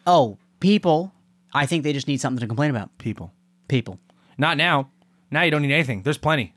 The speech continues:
Speaker 1: Oh, there's plenty
Speaker 2: There's
Speaker 1: now.
Speaker 2: plenty to complain
Speaker 1: Yeah,
Speaker 2: about. Plenty.
Speaker 1: yeah, yeah, plenty.
Speaker 2: Plenty to complain about.
Speaker 1: Plenty.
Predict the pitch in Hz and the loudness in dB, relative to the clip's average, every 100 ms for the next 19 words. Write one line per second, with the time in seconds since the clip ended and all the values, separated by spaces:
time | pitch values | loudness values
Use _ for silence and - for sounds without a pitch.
0 | _ - 160 170 147 131 170 160 135 131 | _ 2 4 6 4 0 0 2 4 4
1 | 196 180 120 120 135 131 135 127 120 107 | 4 2 0 -2 0 2 2 2 0 2
2 | 170 117 110 107 92 - 120 160 160 127 | 2 0 -2 -6 -8 -8 -2 0 0 -2
3 | 120 139 107 92 _ - 123 101 | -2 -2 -2 -8 _ -6 -6 -6